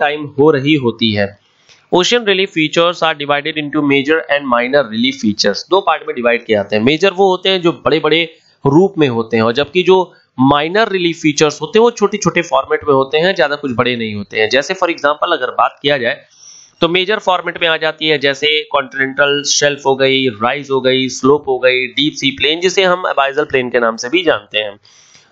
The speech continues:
जो minor plates होती हैं या फिर minor reliefs होती हैं, basically वो छोटे-छोटे रूप में होती हैं। जैसे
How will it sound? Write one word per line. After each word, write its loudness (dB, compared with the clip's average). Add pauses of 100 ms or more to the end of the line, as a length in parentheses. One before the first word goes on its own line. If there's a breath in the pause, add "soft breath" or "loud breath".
(100)
जो 4
minor -2
plates -4
होती 0
हैं 2
या 2
फिर -2
minor 0
reliefs 0
होती 2
हैं, 0
basically 0
वो 6
छोटे-छोटे -2
रूप -4
में 4
होती 0
हैं। 0
जैसे 0